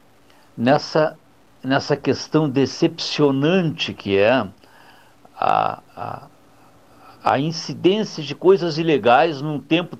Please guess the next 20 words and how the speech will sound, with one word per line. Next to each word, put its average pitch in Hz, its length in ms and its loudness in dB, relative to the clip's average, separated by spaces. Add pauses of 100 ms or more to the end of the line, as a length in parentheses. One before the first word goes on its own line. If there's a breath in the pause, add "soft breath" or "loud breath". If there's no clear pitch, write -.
tão 196 220 2
difícil 156 680 -8
como 117 360 0
esse - 380 -2 (100)
que 123 80 -6
nós 120 180 2
estamos 107 320 -2
vivendo. 92 320 -4 (1400 loud breath)
Já 160 140 4
fizemos 160 440 -2
um 143 80 -6
comentário 127 560 2
aqui, 127 680 -4
já 104 200 -6
tanto 139 320 0
se - 180 -8
falou 120 380 2
neste 131 280 -4
programa 117 600 2
sobre 127 560 -2